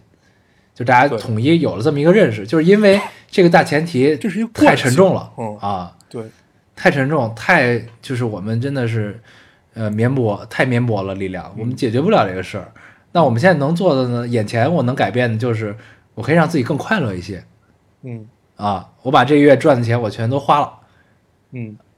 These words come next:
Speaker 1: 啊，然后呢，甚至用现在支付宝有一个叫什么花呗，还是叫什么这个东西，
Speaker 2: 嗯。
Speaker 1: 我去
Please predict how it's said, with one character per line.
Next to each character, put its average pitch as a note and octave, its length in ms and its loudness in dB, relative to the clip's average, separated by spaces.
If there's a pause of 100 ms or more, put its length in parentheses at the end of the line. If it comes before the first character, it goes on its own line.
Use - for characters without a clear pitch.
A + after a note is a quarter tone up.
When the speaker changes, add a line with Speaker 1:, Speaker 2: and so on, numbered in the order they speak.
Speaker 1:
啊， G#2 400 -2
然 A#2 180 0
后 B2+ 140 0
呢， A#2 240 0
甚 B2+ 180 -4
至 A#2+ 140 0
用 A2+ 320 0
现 A#2 160 -8
在 A#2+ 100 -2
支 A2+ 180 -4
付 B2 100 0
宝 G2 160 -4
有 G#2 80 -8
一 G2+ 60 -8
个 G#2+ 40 -6
叫 A2+ 120 -2
什 G#2 60 -4
么 A2+ 120 -6
花 B2 200 0
呗， C3+ 240 0 (320)
还 - 140 -10
是 G#2+ 60 -4
叫 G#2+ 120 -2
什 G#2+ 140 -8
么 G#2+ 160 -6
这 G#2+ 160 -8
个 G#2 80 -6
东 A2 180 -2
西， A2 60 0
Speaker 2:
嗯。 G#2 100 -4
Speaker 1:
我 G2+ 120 -8
去 A#2 320 -4